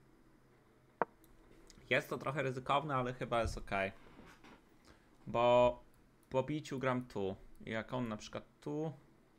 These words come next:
Może to nie działa, może tu w ogóle mam przy-, nie wiem, nie wiem. Może właśnie podstawiłem gierkę całą.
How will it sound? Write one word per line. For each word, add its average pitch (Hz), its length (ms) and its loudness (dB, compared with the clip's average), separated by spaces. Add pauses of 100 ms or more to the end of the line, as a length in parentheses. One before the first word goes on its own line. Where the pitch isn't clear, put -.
(3000)
Może 135 240 -2
to 120 100 -6
nie 95 140 -4
działa, 110 200 2
może 110 240 -2
tu 107 120 -12
w - 80 -10
ogóle 98 200 0
mam 98 100 -4
przy-, 131 180 -8
nie 165 200 8
wiem, 95 140 4 (220)
nie 90 140 -6
wiem. - 180 -4 (1500)
Może 120 240 -4
właśnie 117 280 -4
podstawiłem 107 580 -4
gierkę 107 380 -2
całą. 90 400 -2